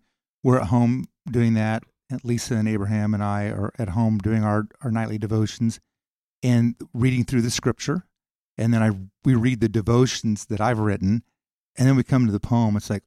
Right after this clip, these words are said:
"Oh, that just nailed it." So you,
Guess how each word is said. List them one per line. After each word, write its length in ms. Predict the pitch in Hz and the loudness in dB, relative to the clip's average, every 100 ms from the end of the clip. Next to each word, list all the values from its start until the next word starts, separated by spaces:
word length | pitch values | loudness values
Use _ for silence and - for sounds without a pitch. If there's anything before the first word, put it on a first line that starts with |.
| - | -4
"Oh, 460 | 120 110 95 87 - _ - | 0 0 0 -4 -12 _ -12
that 520 | 95 110 110 101 - _ _ _ _ | -6 -4 -2 -4 -6 _ _ _ _
just 360 | 127 98 - 110 | -4 -4 -4 -2
nailed 380 | 107 101 92 | -2 -2 -6
it." 140 | 90 - | -8 -10
So 320 | - - 113 104 | -8 -4 0 0
you, 180 | 110 | -2